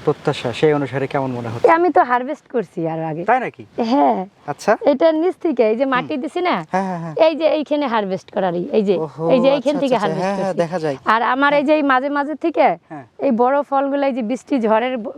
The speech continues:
Speaker 2: ডরে আমি মনে করেন হারভেস্ট করছি বড়গুলা।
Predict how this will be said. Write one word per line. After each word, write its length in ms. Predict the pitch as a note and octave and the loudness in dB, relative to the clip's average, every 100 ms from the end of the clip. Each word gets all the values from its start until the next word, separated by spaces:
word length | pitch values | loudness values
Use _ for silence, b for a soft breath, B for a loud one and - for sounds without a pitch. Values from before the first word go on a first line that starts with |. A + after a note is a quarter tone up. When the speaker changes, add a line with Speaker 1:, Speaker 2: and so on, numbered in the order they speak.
| B3 A#3 G#3+ | -8 -4 2
Speaker 2:
ডরে 340 | A#3+ D4 F#3 b b b b | 2 2 -2 b b b b
আমি 240 | B3 A#3 B3+ | -2 0 0
মনে 260 | B3 B3 | 0 0
করেন 200 | B3+ A#3 | 0 -2
হারভেস্ট 380 | G#3+ G3+ G3+ - | 0 -2 -2 -6
করছি 300 | - D#3+ F3 | -8 -6 -2
বড়গুলা। 420 | F3 F#3+ F3+ E3 | 2 2 0 -6